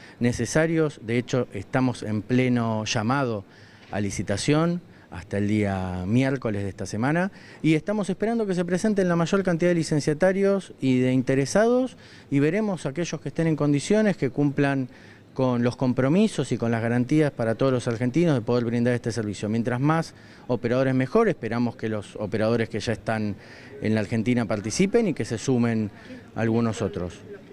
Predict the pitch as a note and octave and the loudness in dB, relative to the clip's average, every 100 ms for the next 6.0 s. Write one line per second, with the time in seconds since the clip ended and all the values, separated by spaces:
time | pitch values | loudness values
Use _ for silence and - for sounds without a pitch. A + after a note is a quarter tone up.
0 | - - - - - - - - - - | -18 -16 -16 -16 -18 -20 -18 -18 -6 -6
1 | - A#2 C#3+ D3+ C#3 C3+ B2+ B2 A#2+ A#2 | -2 0 0 0 -2 0 0 0 -2 -4
2 | A2 A2+ G2+ A#2+ A2+ D3+ F3 F3 D#3+ A#2+ | -4 -4 -4 -2 0 2 0 0 0 0
3 | A2 - C3+ C3 A#2 - C#3+ E3 E3+ A2+ | -4 -2 0 0 -2 0 2 2 0 -2
4 | G#2+ A#2+ A#2 A2 A2 A2+ A#2 G#2+ A#2 - | -6 -4 -6 -6 -8 -4 -4 -2 -2 2
5 | G#3 C4 D3 - A#2 B2+ A#2 - A#2 | 2 4 2 0 0 2 0 0 0